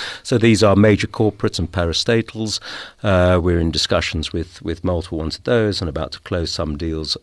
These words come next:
in that department. Um, and that will take us into a whole range of areas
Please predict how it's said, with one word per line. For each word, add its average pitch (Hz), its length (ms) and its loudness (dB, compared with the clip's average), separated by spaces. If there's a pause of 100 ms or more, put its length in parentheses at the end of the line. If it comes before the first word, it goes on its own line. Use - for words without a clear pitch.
in 82 120 -8
that 87 200 -6
department. 87 640 -4 (440)
Um, 101 380 2
and 123 140 2
that 143 140 0
will 139 80 2
take 131 300 2
us - 160 2
into 110 320 4
a 95 60 4
whole 107 200 4
range 90 560 4 (400)
of 95 180 -4
areas 92 760 2